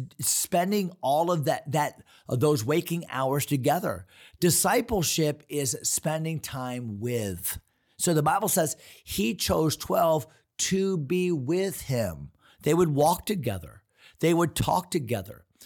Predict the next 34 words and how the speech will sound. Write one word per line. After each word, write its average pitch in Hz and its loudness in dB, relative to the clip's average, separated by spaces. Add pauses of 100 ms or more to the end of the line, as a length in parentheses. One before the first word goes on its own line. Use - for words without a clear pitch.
(200)
They 160 4
would 160 2 (120)
eat 196 0
together. 107 -2 (320)
Uh, 131 2
they 165 4
would 170 2
lodge 156 0
together. 113 0 (260)
They 196 4
would 202 4
do 185 2
life 160 -2
together. 120 -4 (300)
Uh, 139 4
they 180 4
would, 160 -2
Jesus 202 0
would 156 0
be 147 2 (160)
always 196 2
in 160 -2
their 143 0
view. 110 0 (360)
Uh, 131 4
they 151 2
were, 139 -2
they, 123 -6
they 151 2
were 180 0
to 180 -2
be 127 -2 (240)
with 127 2
him. 95 -6